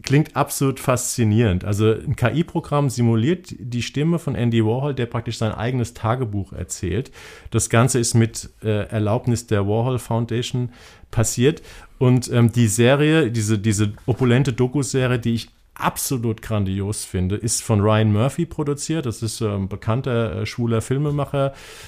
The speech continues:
und Produzent. Der hat, der hat, glaub ich, einen fetten Vertrag bei Netflix, hat solche Sachen wie Halston, American Horror Story oder Ratchet gemacht. Ähm, und das ist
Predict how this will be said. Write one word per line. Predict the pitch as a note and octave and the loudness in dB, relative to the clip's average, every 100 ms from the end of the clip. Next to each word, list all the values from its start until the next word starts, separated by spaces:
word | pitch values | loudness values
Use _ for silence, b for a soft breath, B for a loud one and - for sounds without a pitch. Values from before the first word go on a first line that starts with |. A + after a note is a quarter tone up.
| B | B
und | - A2+ G#2+ | 0 0 2
Produzent. | G#2+ G#2 - C3 A#2 | 2 2 2 2 2
Der | G#2 | 2
hat, | G#2+ A2 - - | 2 0 -4 0
der | G#2+ | 2
hat, | G#2+ - A2 | 2 -2 -2
glaub | G#2+ | -2
ich, | G2 | 0
einen | G#2 | 0
fetten | A#2 A#2+ A#2+ | 0 -2 -2
Vertrag | G#2 - G2+ A#2+ | -4 -4 -4 -2
bei | A2 | -2
Netflix, | G#2 A2+ A#2+ - | -2 -2 -6 -4
hat | G#2+ | -4
solche | - G2+ G2+ | -4 -4 -4
Sachen | G2+ G#2 | -2 -2
wie | G2+ | -2
Halston, | F2+ G#2+ B2 - A2+ | 0 0 -2 -2 -2
American | G2+ G2+ G#2+ G#2+ F#2+ | 0 0 0 0 0
Horror | A2+ A#2+ | 0 0
Story | - A2+ A2 A2 | -2 -2 0 0
oder | G2 F#2+ | -2 -2
Ratchet | F#2+ A2+ - A#2+ - | -2 -2 -4 -8 -4
gemacht. | A#2 A#2 - B B B B B - | 0 0 -2 B B B B B 2
Ähm, | A2 A2 A2 A2 A2+ - - | 4 6 6 4 2 -6 0
und | C3 A#2+ - - | 4 4 2 -2
das | A#2+ - | 0 0
ist | D3+ D3 - | -2 -2 -4